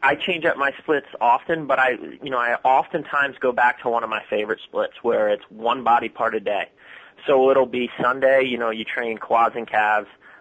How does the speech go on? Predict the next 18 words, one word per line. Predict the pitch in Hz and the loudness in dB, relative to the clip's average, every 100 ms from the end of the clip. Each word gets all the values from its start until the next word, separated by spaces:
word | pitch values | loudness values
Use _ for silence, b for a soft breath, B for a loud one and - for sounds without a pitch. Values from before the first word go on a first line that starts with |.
| - | -6
Monday | 113 123 123 | -2 0 2
you're | 117 | 0
training | 113 127 117 110 - | -2 -4 -4 -6 -4
chest. | 110 104 95 - _ b b _ - | -2 -2 -2 -12 _ b b _ -6
Tuesday | 127 120 123 | -4 -2 -2
you're | 117 | -2
training | - 117 113 | -4 -6 -6
back. | 101 104 107 - - - | -4 0 0 -2 -12 -6
Wednesday | 117 113 127 | -6 -4 -4
you're | 117 | -4
training | 110 123 117 | -4 -4 -4
arms. | 90 113 113 113 110 - _ | -2 0 0 -2 -6 -18 _
Thursday | 120 120 117 120 | -2 -2 0 -2
you're | 117 | -2
training | 107 117 117 | -4 -6 -6
hamstrings | 107 117 113 - 120 110 | -8 -8 -8 -6 -6 -8
and | 107 | -10
calves. | - 104 107 | -4 -2 -2